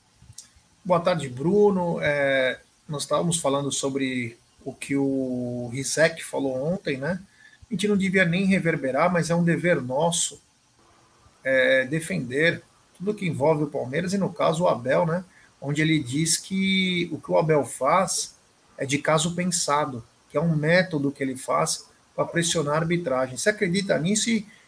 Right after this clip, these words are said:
quero que você fale essa pressão. Esse mesmo Rizek que uma vez ligou pro S T J D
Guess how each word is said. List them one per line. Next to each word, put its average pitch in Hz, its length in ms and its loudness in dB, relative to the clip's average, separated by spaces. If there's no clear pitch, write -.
quero 214 160 4
que - 80 0
você 302 100 0
fale 220 240 6
essa 220 180 4
pressão. 220 460 0
Esse 190 220 2
mesmo 220 280 6
Rizek 175 480 2
que - 100 -4
uma 170 180 2
vez 170 260 0
ligou 175 440 0
pro 147 160 0
S 143 180 -2
T 156 180 -2
J 147 300 0
D 175 240 -2